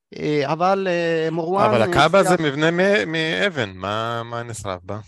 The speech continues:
Speaker 1: כן, אבל שאתה... יור-, אה, הבליסטראות יורות גם אש, כן? זה כדורי אש.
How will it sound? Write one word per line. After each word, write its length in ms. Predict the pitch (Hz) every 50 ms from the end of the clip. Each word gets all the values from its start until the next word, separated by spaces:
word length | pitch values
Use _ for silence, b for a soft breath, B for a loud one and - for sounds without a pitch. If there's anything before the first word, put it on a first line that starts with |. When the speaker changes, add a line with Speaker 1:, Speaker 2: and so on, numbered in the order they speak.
| _ -
Speaker 1:
כן, 140 | - 185 165
אבל 180 | 147 143 135
שאתה... 540 | 131 - 151 - - 160 147 147 143 139 139 139
יור-, 300 | 143 147 151 156 156 175 160 -
אה, 260 | 151 147 143 139 143 139 -
הבליסטראות 840 | 135 135 131 127 123 117 127 131 117 131 151 - - - 165 185 -
יורות 200 | 202 175 196 180
גם 160 | 175 180 190
אש, 420 | 214 233 262 - - - - - _ _ _
כן? 200 | - 156 170 190
זה 100 | 165 131
כדורי 500 | - - 135 139 143 160 175 175 180 175
אש. 220 | 151 - - -